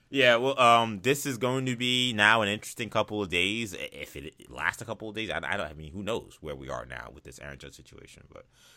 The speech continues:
yeah, some, a lot of, uh, chaos on the timeline thanks to, uh, Jon Heyman and his will he or won't he sign with the San Francisco forty-niners, I mean, excuse me, uh, uh, Giants, that being Aaron Judge. Okay, let's talk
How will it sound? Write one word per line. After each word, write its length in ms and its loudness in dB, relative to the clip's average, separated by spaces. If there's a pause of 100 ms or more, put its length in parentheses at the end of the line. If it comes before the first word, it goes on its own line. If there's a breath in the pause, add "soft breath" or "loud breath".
yeah, 160 2
some, 260 -4
a 80 0
lot 220 8
of, 160 4
uh, 480 2
chaos 640 2
on 140 -8
the 40 -14
timeline 600 -6 (380)
thanks 260 -10
to, 280 -14
uh, 260 -10
Jon 280 -6
Heyman 480 -10
and 100 -16
his 380 -16 (420)
will 240 -4
he 360 -8
or 140 -10
won't 240 -10
he 380 -14
sign 420 -12
with 180 -16
the 80 -20
San 160 -18
Francisco 360 -20
forty-niners, 600 -16
I 60 -14
mean, 40 -8
excuse 260 -14
me, 100 -18
uh, 220 -10 (100)
uh, 180 -14 (160)
Giants, 360 -6
that 160 -10
being 260 -16 (400 soft breath)
Aaron 220 -10
Judge. 160 -18
Okay, 300 -2 (380 soft breath)
let's 220 4
talk 320 4